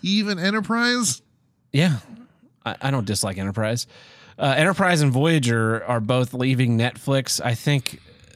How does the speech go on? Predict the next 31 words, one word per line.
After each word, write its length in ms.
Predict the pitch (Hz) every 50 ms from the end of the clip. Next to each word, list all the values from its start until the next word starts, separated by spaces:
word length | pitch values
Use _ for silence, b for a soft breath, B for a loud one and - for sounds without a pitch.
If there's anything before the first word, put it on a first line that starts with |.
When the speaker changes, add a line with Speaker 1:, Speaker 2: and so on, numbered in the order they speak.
| - _
Speaker 2:
the 140 | 139 123 -
animated 380 | 135 139 143 156 160 156 147 131
series 400 | - - 151 143 143 143 127 117
left, 540 | 117 113 120 123 127 127 120 - - - - -
uh, 520 | 98 117 113 110 107 107 107 107 104 107 -
everything, 640 | - 131 139 131 156 151 127 - 123 110 104 101 104
like, 300 | 104 101 98 101 - - - -
sometime 560 | - - - 131 120 123 135 123 120 110 101
two 220 | - - - - 127
years 340 | 120 110 104 107 120 120 185
ago. 140 | 175 156 131
Speaker 1:
Mm-hmm. 160 | 127 127 127
Speaker 2:
It 60 | 123 120
just 240 | 120 113 101 -
disappeared 500 | - 113 107 - 120 - - 117 113 113
one 180 | 117 123 123 123
day. 260 | 120 127 123 123 131
Speaker 1:
Yeah. 60 | 127 123 B B B B B B B B B
Speaker 2:
I 100 | - 113
think 340 | 107 - - 156 160 160 -
Voyager 880 | - 117 110 110 113 120 131 139 143 156 156 143 131 139 147 147 143 143
is 200 | 131 131 120 110
leaving 800 | 113 120 123 123 123 123 113 120 120 117 113 113 113 117 107 98
Hulu 960 | - - 101 110 143 175 185 147 120 107 104 107 107 - - - - - -
soon 440 | - 123 - - 127 113 110 107 110
too. 180 | 107 - - 156
Speaker 1:
Soon, 320 | 151 123 104 104 110 139 -
yeah. 180 | - 143 143 139 135 B B B B
Speaker 2:
They're 160 | - 160 185
all 120 | 214 226 226
being, 480 | 175 185 196 185 180 165 147 135 127